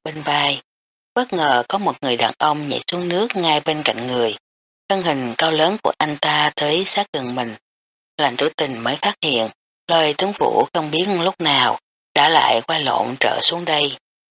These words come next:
lại kinh hoàng quên cả hô hấp. Lôi Tuấn Vũ tức giận nói, "Em có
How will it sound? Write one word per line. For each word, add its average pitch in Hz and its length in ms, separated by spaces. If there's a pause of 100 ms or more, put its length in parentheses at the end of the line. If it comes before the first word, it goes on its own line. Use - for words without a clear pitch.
lại 143 260
kinh 170 140
hoàng 123 400
quên 151 300
cả - 160
hô 151 140
hấp. 156 260 (760)
Lôi 143 240
Tuấn 185 180
Vũ 120 320
tức - 160
giận 120 180
nói, 147 340 (520)
"Em 160 360
có 196 120